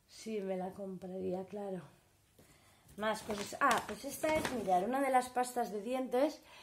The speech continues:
que os digo que, ah, una cosa, suscribiros al canal y que se suscriba mucha gente,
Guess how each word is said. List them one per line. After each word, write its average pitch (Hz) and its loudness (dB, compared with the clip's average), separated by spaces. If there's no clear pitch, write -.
que 233 2
os 202 2
digo 254 6
que, 175 2
ah, 320 12
una 294 10
cosa, 208 0
suscribiros 240 4
al 180 -4
canal 165 0
y 262 6
que 240 2
se 202 0
suscriba 262 2
mucha 226 -2
gente, 196 0